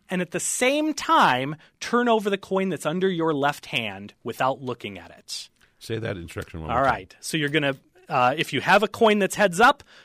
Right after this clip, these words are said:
Speaker 1: push it to the side, and
Speaker 2: To
Speaker 1: as
Speaker 2: the
Speaker 1: you're
Speaker 2: side.
Speaker 1: doing so, turn over the coin that's under your hand without looking at it, if you can.
Speaker 2: Mm-hmm.
Speaker 1: And continue to do this with any other coins that are left heads up.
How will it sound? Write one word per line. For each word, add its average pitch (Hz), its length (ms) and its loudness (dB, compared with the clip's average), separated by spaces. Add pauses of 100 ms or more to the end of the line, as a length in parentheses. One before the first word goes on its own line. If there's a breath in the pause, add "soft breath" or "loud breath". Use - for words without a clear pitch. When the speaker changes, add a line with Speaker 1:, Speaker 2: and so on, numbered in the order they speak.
(120)
Speaker 1:
push - 280 6
it 196 100 0
to 202 80 -4
the 190 100 0
side, 208 480 6
and 139 120 -2
Speaker 2:
To 151 60 0
Speaker 1:
as 190 80 2
Speaker 2:
the 196 40 -4
Speaker 1:
you're 214 100 -2
Speaker 2:
side. 180 60 -4
Speaker 1:
doing 208 240 2
so, 208 280 2
turn 190 380 -4
over 185 260 0
the 175 100 -2
coin 170 360 -6
that's 160 160 -8
under 151 220 -4
your 156 220 -2
hand 95 600 -8 (320 soft breath)
without 123 360 -4
looking 113 320 -8
at 87 120 -14
it, 85 220 -20
if - 120 -18
you 104 80 -10
can. 87 420 -12 (200)
Speaker 2:
Mm-hmm. 95 420 -14 (180)
Speaker 1:
And 156 220 -2
continue 233 520 2
to 233 60 0
do 175 200 0
this 165 260 0
with 139 140 -2 (100)
any 226 280 2
other 214 180 6
coins 185 460 0
that 170 100 -2
are 165 80 0
left 147 300 0
heads 135 340 -4
up. 101 260 -6